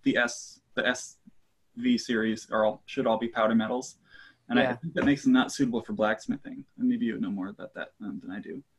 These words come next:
Speaker 1: Um,
Speaker 2: What?
Speaker 1: but they
Speaker 2: I did not know they made it out of powder steel.
Speaker 1: Yeah, so, um, C P M is the company that makes, uh, the, the S V series, S ninety, S thirty.
Speaker 2: Yeah.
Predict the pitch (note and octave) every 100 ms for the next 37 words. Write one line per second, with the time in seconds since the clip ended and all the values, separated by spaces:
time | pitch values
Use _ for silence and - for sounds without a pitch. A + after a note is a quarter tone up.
0 | _ _ _ _ - - - A#2 G#2+ G3
1 | - C#3 C#3 E3+ G3 E3+ D#3+ D#3 D3 D3
2 | C#3+ C3+ C#3 C3+ B2+ B2 B2 A#2+ A#2 -
3 | A#2+ B2+ A#2+ _ G#2 _ _ _ _ _
4 | - - C#3+ A2 - C3+ A#2+ G2 B2 A2
5 | A2 - D#3+ D3 C#3+ B2+ B2+ C3+ C#3 _
6 | _ B2+ A#2+ A#2+ A#2+ - A#2+ A2+ A2+ -
7 | A#2+ A2+ A2 G#2+ A2+ A2+ A#2+ - B2+ C3
8 | C3+ C#3 C3+ A#2 B2 A#2+ A#2+ A#2+ D3 C3+
9 | B2